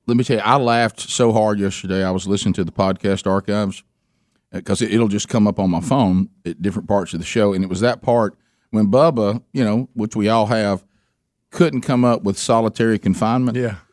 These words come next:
Speaker 1: But he expected that everybody, if not multiple people here, would quickly
Speaker 2: It
Speaker 1: tell
Speaker 2: took
Speaker 1: him.
Speaker 2: us a little longer.
Speaker 1: And we paused, and they, they were silence here, and we were like,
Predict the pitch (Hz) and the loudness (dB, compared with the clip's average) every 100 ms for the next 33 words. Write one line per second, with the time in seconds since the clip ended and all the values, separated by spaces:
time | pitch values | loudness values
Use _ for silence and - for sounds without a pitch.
0 | - 135 156 139 113 - 233 320 123 98 | 0 2 2 0 -4 -4 -4 -2 -2 0
1 | 110 123 208 165 117 110 107 107 104 131 | 0 0 0 0 0 -2 0 0 0 0
2 | 113 123 165 120 104 123 107 90 135 127 | 2 2 0 -2 -6 -4 -4 -4 0 0
3 | 98 - - 131 120 104 120 131 185 151 | -2 -4 -4 -2 -2 -2 0 0 2 0
4 | 156 117 107 90 90 139 143 208 226 - | -4 -6 -6 -2 2 4 2 -2 -2 -2
5 | 127 160 170 - 113 147 151 123 160 127 | 0 2 0 -2 0 0 0 -2 0 -2
6 | - - 123 151 123 113 147 123 113 147 | -4 -2 0 -2 -2 -2 0 2 2 2
7 | 139 131 123 117 | 2 0 0 -2